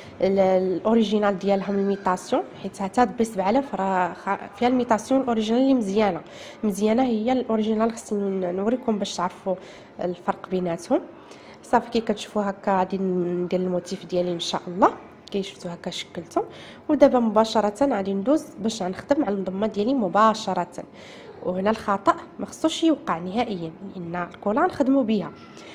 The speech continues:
صافي فداك النصف مباشره تما خص يكون البروش ديالي محطوط، ما، ما خصناش نديروه عوج باش ملي كنحزموا بالمضمه كيجينا المشاد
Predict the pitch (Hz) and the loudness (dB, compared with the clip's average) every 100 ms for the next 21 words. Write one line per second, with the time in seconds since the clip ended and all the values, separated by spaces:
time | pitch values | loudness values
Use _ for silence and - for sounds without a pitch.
0 | - - 208 214 233 277 294 247 247 254 | -14 -6 -4 -2 2 2 2 2 4 4
1 | 254 233 233 220 269 302 294 - 240 262 | 2 0 2 6 6 6 4 0 2 2
2 | 262 415 - - - - 262 254 269 349 | 4 2 2 -10 -18 -2 0 4 6 6
3 | 330 302 - 240 233 302 247 202 254 269 | 6 2 -6 -8 0 2 2 4 2 2
4 | 196 226 254 359 403 - - - 202 - | 0 2 2 2 -2 -16 -20 -6 -6 -6
5 | - 156 - - - - - - - - | -6 -6 -8 -18 -20 -20 -20 -20 -20 -20
6 | - 180 185 185 180 180 190 - 302 302 | -16 -6 0 2 4 2 0 2 2 4
7 | 262 240 233 226 190 190 196 285 208 214 | 2 4 2 0 -4 0 2 2 0 -4
8 | 233 240 240 226 214 202 185 220 185 202 | -2 -2 0 0 2 -2 -2 -4 -4 -2
9 | 208 208 208 220 349 320 226 220 214 - | 0 2 2 2 2 2 2 2 0 0
10 | 202 | -2